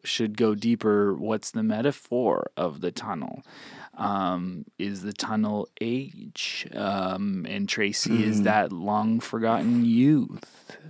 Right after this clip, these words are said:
Speaker 2: Right.
Speaker 1: Um,
Speaker 2: Or is it, is the tunnel a sea creature?
Speaker 1: Mm-hmm.
Speaker 2: And, uh, Tracy is the, uh, catcher's n-, net.
Speaker 1: Sure. Is the
Speaker 2: Like the
Speaker 1: tunnel
Speaker 2: lobs-,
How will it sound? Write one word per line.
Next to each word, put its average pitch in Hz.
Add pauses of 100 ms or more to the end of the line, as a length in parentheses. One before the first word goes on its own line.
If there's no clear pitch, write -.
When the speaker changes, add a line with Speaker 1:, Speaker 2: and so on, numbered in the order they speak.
(120)
Speaker 2:
Right. 107
Speaker 1:
Um, 107
Speaker 2:
Or 120
is 120
it, 123 (240)
is 110
the 113
tunnel 107
a 104
sea -
creature? - (280)
Speaker 1:
Mm-hmm. 113
Speaker 2:
And, 98 (400)
uh, 90 (320)
Tracy 104
is 101
the, 107 (760)
uh, 107
catcher's 143
n-, -
net. - (280)
Speaker 1:
Sure. - (260)
Is 117
the 117
Speaker 2:
Like 107
the 117
Speaker 1:
tunnel 120
Speaker 2:
lobs-, 131